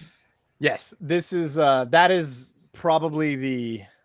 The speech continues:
mi-, might be, Klein, my, my biggest pop of the whole series,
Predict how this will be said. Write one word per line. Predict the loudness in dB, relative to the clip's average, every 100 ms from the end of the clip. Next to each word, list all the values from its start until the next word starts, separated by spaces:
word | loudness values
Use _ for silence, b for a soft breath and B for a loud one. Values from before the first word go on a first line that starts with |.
| _ _ _ _
mi-, | -4 -4 -4
might | 0 0 0 -4
be, | -2 -2 -4 -8
Klein, | -6 -6 -6 -10 -14
my, | -10 -8 -8 -8
my | -12 -12
biggest | -8 -6 -6 -12 -6
pop | -4 -4 -10
of | -18
the | -16
whole | -14 -12 -12
series, | -14 -18 -18 -18 -20 -20 -20